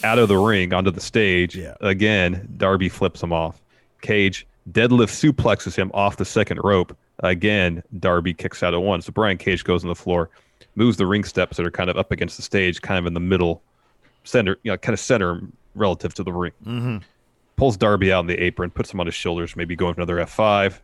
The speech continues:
Speaker 1: Darby escapes into the ring, hits a drop kick. Cage is holding on the rope with one hand. Darby bites him in the hand. Cage crashes to the steps, and then Darby follows with a coffin drop off the second,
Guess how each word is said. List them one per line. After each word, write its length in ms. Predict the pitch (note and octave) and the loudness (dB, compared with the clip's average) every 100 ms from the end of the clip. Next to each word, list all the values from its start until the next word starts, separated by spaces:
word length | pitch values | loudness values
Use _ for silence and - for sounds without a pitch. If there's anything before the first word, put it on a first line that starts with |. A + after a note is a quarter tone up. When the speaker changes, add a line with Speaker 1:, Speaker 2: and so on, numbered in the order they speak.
| _ | _
Speaker 1:
Darby 320 | - G2 F2 F2 | 0 0 0 -4
escapes 600 | - - G#2 F#2+ - - - | -6 -2 -2 -2 -8 -14 -6
into 200 | A#2+ G2+ | -2 -2
the 100 | F2+ | 0
ring, 300 | F2+ E2+ E2+ | 0 -2 -6
hits 240 | - - | -6 -8
a 40 | F2 | -4
drop 300 | G2+ F2+ - | -2 -2 -2
kick. 280 | F2+ - _ _ _ _ | -6 -6 _ _ _ _
Cage 260 | - C3 G2+ | -2 0 2
is 100 | F#2 | 0
holding 220 | A2+ G2 | 0 2
on 100 | F2+ | 0
the 80 | F2 | 0
rope 240 | F2 F2 | 0 -2
with 120 | - - | -4 -4
one 120 | F2+ | -4
hand. 360 | E2 E2 E2 D2+ _ _ _ _ - | -2 -4 -4 -8 _ _ _ _ 0
Darby 300 | G#2+ F2+ E2 - | 0 0 -6 -2
bites 300 | G2+ G#2+ - | 0 0 -2
him 80 | G2+ | -4
in 60 | F2+ | -2
the 80 | E2+ | 0
hand. 380 | G2 E2+ E2+ - _ _ | 0 0 -4 -8 _ _
Cage 280 | - B2+ A2 | -2 0 0
crashes 460 | - A2 G2+ G2 F2+ | 0 0 0 -2 -6
to 60 | E2+ | -8
the 80 | F2 | -10
steps, 480 | - G#2 E2+ - - | 0 2 2 0 -6
and 120 | F#2 | -4
then 80 | E2+ | 0
Darby 280 | F2+ F#2 F2 | 0 2 0
follows 280 | - F#2+ F2+ | 0 0 0
with 100 | F2 | -4
a 40 | |
coffin 360 | - G#2+ F#2+ F2+ | -4 -2 0 -2
drop 280 | E2+ E2+ E2 | -2 0 2
off 160 | E2+ - | -2 -2
the 60 | |
second, 280 | - - - | -6 -6 -8